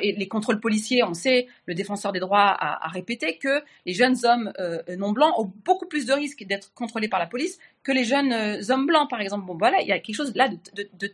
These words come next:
de très précis. Et donc, voilà, c'est prendre la mesure de ce racisme structurel, de ce racisme institutionnel, et donner à voir un programme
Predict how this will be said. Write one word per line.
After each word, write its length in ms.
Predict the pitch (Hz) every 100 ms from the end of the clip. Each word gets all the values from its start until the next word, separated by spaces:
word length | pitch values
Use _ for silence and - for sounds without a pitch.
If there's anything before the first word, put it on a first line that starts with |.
| -
de 120 | 190
très 180 | 196 240
précis. 340 | - 208 - - - -
Et 60 | 262
donc, 140 | 349
voilà, 260 | 349 220 170
c'est 120 | - 247
prendre 240 | - 339
la 60 | 285
mesure 300 | 277 247 240
de 80 |
ce 120 | 180 185
racisme 600 | 185 196 185 180 165 165
structurel, 720 | - 208 - 254 254 262 -
de 60 | -
ce 160 | 160 165
racisme 640 | 170 170 190 180 160 156
institutionnel, 640 | 196 - - 190 220 392 370 - - -
et 200 | 220 302 392 - -
donner 260 | 170 233 240
à 100 | 180
voir 240 | 240 294
un 140 | 160 160
programme 640 | - 170 - - 175 262